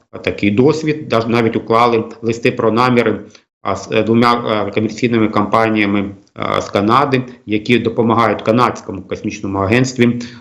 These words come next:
а, щ-, е, з інтеграції, е, університетських супутників у, а, під оптичник, е, ракет-носії, які будуть виводити їх на орбіту, а також, е, інших, е, логістичних,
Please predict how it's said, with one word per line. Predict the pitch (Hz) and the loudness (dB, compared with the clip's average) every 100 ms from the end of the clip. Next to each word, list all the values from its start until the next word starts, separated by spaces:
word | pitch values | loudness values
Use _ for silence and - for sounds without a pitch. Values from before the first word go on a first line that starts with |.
| - | -2
а, | 110 101 98 98 98 104 | 2 4 4 4 2 2
щ-, | - - 110 - - | -4 2 2 4 2
е, | |
з | 95 - - - - _ - | 2 0 0 -6 -20 _ -8
інтеграції, | 107 113 113 110 104 - 95 90 - - _ _ - - - 113 | -2 0 2 0 -2 -4 -4 -6 -16 -20 _ _ -20 -18 -10 -4
е, | 104 98 107 107 104 | -2 0 0 0 0
університетських | - 110 110 104 - 110 104 | 2 4 4 0 0 0 -2
супутників | 92 104 - 107 101 104 95 - - - _ _ | -6 -6 -6 -4 -2 -2 -4 -8 -20 -20 _ _
у, | 113 110 120 104 | -4 -2 0 2
а, | 101 101 - 95 | 4 2 2 -2
під | - 110 | -2 0
оптичник, | 98 - 107 - 104 - | 0 0 -8 -4 -4 0
е, | 95 95 98 95 | 2 2 2 0
ракет-носії, | 98 104 - 92 - 104 | 0 -2 -2 -6 -2 2
які | 165 160 160 | 4 4 2
будуть | 139 147 | 2 2
виводити | 151 139 143 131 139 | 2 2 2 2 0
їх | 131 131 - _ | -2 -2 -14 _
на | 123 | 0
орбіту, | 123 113 131 135 127 - - - | 2 4 2 2 0 -2 -16 -8
а | 113 | -6
також, | 107 113 - 131 - | -2 -2 0 0 0
е, | 127 123 120 117 117 120 - - 107 113 | 2 4 4 4 2 0 -4 -2 -2 2
інших, | 139 147 - 135 - | 2 2 0 0 0
е, | |
логістичних, | 117 113 104 104 - 107 - | 2 2 2 -4 -6 -4 -6